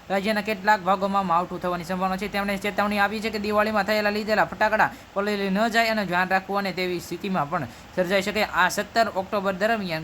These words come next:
કિનારે પવન ફૂંકાય છે અને તેમની આગાહી કરી છે. મિત્રો, ચેનલ પર નવો હોય તો લાઈક, શેર, સબસ્ક્રાઇબ, કોમેન્ટ કરવાનું ભૂલતા નહીં. અને મિત્રો, અત્યારે જ કરી દો મિત્રો લાઈક, શેર, સબસ્ક્રાઇબ. તો મિત્રો, વાત કરીએ બીજા સમાચારની. તો મિત્રો, બીજી સિસ્ટમ સક્રિય. બંગાળની ખાડીમાં ઉપસાગર સિસ્ટમ સક્રિય છે. વાવાઝોડાની પણ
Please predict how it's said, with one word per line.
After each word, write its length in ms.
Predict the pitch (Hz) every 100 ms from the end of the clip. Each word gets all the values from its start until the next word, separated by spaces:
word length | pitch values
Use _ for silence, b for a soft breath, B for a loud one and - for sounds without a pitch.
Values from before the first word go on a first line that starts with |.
| 151
કિનારે 300 | 170 185 180
પવન 320 | 180 190 185 180
ફૂંકાય 380 | - 180 196
છે 160 | 196 214
અને 440 | - - - 185
તેમની 280 | 165 180 180
આગાહી 300 | 175 156 175
કરી 200 | 170 185
છે. 100 | 190
મિત્રો, 220 | 202 202
ચેનલ 260 | 190 190 190
પર 100 | 190
નવો 120 | 180
હોય 100 | 185
તો 100 | 185
લાઈક, 240 | 165 165 170
શેર, 200 | 156 165
સબસ્ક્રાઇબ, 340 | 165 160 165 -
કોમેન્ટ 300 | 151 147 143
કરવાનું 340 | 139 175 226
ભૂલતા 240 | 170 160
નહીં. 160 | 147 131 - B B
અને 100 | 165
મિત્રો, 220 | 190 208
અત્યારે 320 | 202 196 196
જ 40 | 190 - -
કરી 160 | 180
દો 140 | 180 185
મિત્રો 340 | 180 180 180
લાઈક, 200 | 156 151 151
શેર, 100 | 151
સબસ્ક્રાઇબ. 340 | 139 - 143 131
તો 60 | 170
મિત્રો, 220 | 185 196
વાત 200 | 196 196
કરીએ 160 | 208
બીજા 220 | 202 202 208
સમાચારની. 420 | 214 208 208 202
તો 100 | 208
મિત્રો, 260 | 214 208 - B B - 175
બીજી 240 | 220 240
સિસ્ટમ 320 | 220 226 240
સક્રિય. 260 | 214 226 226
બંગાળની 340 | 214 214 220
ખાડીમાં 320 | 208 214 208
ઉપસાગર 400 | 202 190 214 208
સિસ્ટમ 360 | 190 196 190 208
સક્રિય 340 | 190 196 202
છે. 100 | 196
વાવાઝોડાની 520 | 202 175 190 190 196 190
પણ 220 | 196